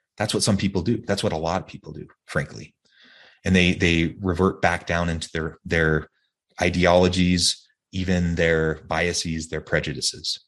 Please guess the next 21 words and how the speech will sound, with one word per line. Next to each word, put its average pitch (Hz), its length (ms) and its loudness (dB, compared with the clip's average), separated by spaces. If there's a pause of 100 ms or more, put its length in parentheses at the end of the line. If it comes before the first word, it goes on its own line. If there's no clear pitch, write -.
(480)
And, 80 480 2
and 76 420 -4
their 92 560 4 (240)
worldview 85 460 0
is 78 160 -4
limited 87 440 0
and 78 140 -14
focused - 480 -4
on 78 160 -8
what 78 220 -4
they 73 200 0
know 73 380 -4 (380)
and 82 80 2
not 78 240 2
everything 80 320 -4
else - 220 -4
that's - 180 -10
out 73 140 -8
there. - 120 -14 (840)
Another 127 300 8
option 90 480 2